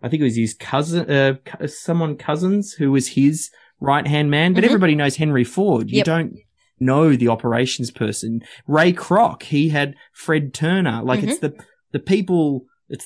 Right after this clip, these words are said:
Speaker 1: those people you don't hear about, but usually they're the ones that actually driving the business.
Speaker 2: Yeah, I think Gary Vaynerchuk's brother actually drives VaynerMedia, doesn't he?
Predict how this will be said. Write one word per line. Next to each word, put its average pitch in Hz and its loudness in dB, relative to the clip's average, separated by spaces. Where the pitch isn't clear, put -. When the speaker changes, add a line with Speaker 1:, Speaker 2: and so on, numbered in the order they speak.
Speaker 1:
those 156 2
people 151 -4
you 135 0
don't 131 2
hear 143 0
about, 123 2
but 117 -6
usually 156 -2
they're 120 -4
the 123 -2
ones 117 -4
that 123 -6
actually 113 -6
driving 110 -2
the 107 -2
business. 104 -4
Speaker 2:
Yeah, 233 2
I 208 -2
think 320 -2
Gary 214 2
Vaynerchuk's 214 -2
brother 262 0
actually - -4
drives 160 -6
VaynerMedia, 190 -2
doesn't 220 -6
he? - -6